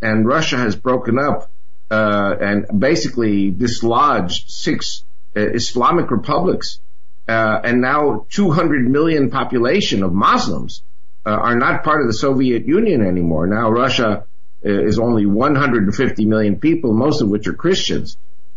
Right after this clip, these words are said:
uh, Russian Orthodox Christians." So I said to them, "Listen,"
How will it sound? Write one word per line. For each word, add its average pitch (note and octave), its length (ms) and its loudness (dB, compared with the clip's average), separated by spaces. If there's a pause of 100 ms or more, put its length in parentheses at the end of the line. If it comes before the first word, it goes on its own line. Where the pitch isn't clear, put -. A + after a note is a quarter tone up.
(160)
uh, - 60 0
Russian G#2+ 320 0
Orthodox G#2+ 540 0
Christians." D3 540 -2
So A#2+ 100 0
I B2 40 0
said G#3+ 260 0
to F#3+ 60 -6
them, D3 160 2
"Listen," A#2 420 0